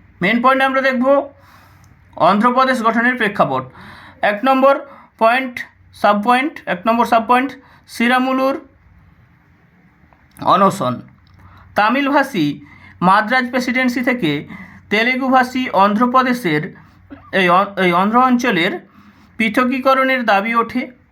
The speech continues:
ভারত সরকার এই দাবি অগ্রাহ্য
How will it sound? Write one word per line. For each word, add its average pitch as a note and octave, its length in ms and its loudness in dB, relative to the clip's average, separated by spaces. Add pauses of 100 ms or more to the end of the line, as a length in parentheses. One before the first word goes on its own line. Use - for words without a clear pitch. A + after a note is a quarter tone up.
(760)
ভারত G#3 360 2
সরকার C4 400 2 (180)
এই G3+ 120 0
দাবি G#3 340 0 (280)
অগ্রাহ্য G#3 480 2